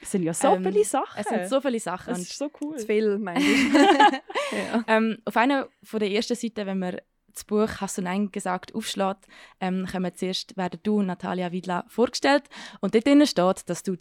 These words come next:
Speaker 2: Bruck geboren bist, im Fricktal aufgewachsen bist und inzwischen in Aarau und Zürich lebst und schaffst. Und jetzt wie so die erste Frage, wie haben dich die verschiedenen Destinationen geprägt? Was mich vor allem wundernimmt, ist so das Aufwachsen im Fricktal.
Speaker 3: <laughs>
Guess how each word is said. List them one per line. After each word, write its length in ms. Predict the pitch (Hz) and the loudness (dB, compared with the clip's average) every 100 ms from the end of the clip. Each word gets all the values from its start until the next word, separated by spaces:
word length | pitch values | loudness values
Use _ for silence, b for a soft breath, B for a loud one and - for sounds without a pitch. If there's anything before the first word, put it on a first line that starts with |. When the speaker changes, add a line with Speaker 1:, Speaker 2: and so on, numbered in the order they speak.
| - | 2
Speaker 2:
Bruck 220 | 302 - | 2 2
geboren 360 | 254 202 180 180 | 0 0 0 -2
bist, 300 | - 190 - | -2 -2 -4
im 160 | - 180 | -6 -2
Fricktal 420 | - 262 220 208 | 0 0 0 0
aufgewachsen 460 | 220 - 196 - 185 | -2 -2 -2 -2 -4
bist 260 | 185 - | -4 -6
und 140 | 175 175 | -6 -6
inzwischen 380 | - 208 233 | 0 0 0
in 160 | - 165 - | -4 -8 4
Aarau 380 | 185 208 208 | 6 6 4
und 180 | - 175 | 0 -4
Zürich 300 | 175 170 175 | -4 -4 -4
lebst 380 | 165 175 - - | -2 -2 -2 -8
und 140 | 175 170 | -8 -8
schaffst. 380 | - - - - b b b b b - | -12 -12 -14 -14 b b b b b -2
Und 560 | 196 190 196 - - _ _ | 0 2 2 -2 -12 _ _
jetzt 220 | 208 - | -2 0
wie 60 | 262 | 2
so 100 | 254 | 2
die 160 | 214 | 4
erste 260 | 170 214 220 | 2 2 0
Frage, 360 | - 196 190 185 | 2 4 2 2
wie 120 | 233 | 2
haben 200 | 233 240 | 4 2
dich 160 | 220 | 0
die 100 | - | -2
verschiedenen 380 | 202 202 202 190 | -4 0 0 0
Destinationen 640 | 185 180 185 175 190 190 180 | -2 -4 -6 -6 -4 -4 -4
geprägt? 480 | 180 190 247 - B B B - | -4 -4 -6 -12 B B B -4
Was 100 | 208 | -2
mich 140 | 214 | 0
vor 120 | 196 | 2
allem 220 | 202 269 233 | 4 4 2
wundernimmt, 540 | 269 240 214 254 - | 2 2 2 0 -2
ist 280 | - 196 - | -6 -6 -4
so 300 | 190 185 180 _ | -4 -4 -6 _
das 100 | - | -8
Aufwachsen 400 | 226 208 185 - 190 | -6 -2 -4 -4 -6
im 60 | |
Fricktal. 560 | 202 180 254 226 165 | -6 -6 -4 0 2
Speaker 3:
<laughs> 80 | 269 | 2